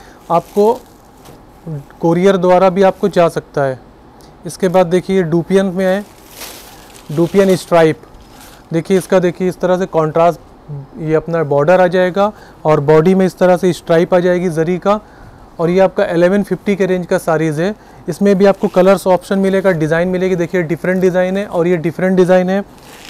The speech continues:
इसमें देखिए ये डि-, इसमें इसका colors chart आ जाएगा,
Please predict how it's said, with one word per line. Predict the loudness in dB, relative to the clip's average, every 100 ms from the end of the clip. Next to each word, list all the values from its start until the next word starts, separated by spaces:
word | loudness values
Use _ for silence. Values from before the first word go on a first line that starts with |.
| -10
इसमें | -8 -2 0
देखिए | 0 0 0
ये | 0
डि-, | 0 -4 -6 -6
इसमें | -6 -4 -4
इसका | -4 -2 -2
colors | 0 0 -4 -10 -2
chart | 0 2
आ | 2
जाएगा, | 2 0 0